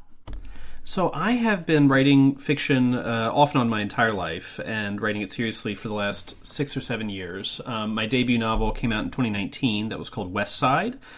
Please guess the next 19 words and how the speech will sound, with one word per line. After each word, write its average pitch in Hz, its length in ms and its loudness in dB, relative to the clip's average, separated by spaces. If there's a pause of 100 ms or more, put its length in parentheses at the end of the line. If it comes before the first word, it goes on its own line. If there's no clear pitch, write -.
(240)
um, 107 320 2
and 101 200 -2
it's 101 140 -6
about 104 340 0
a 101 120 -2
detective 110 640 0
living 104 280 -2
in 98 100 -4
an 98 140 -4
alternate 107 480 -4
reality 98 440 -4
version 95 400 -6
of 92 80 -6
New 98 80 -6
York 95 220 -6
City 98 460 -4
in 107 100 -4
nineteen 98 320 -4
twenty-one, 95 680 -4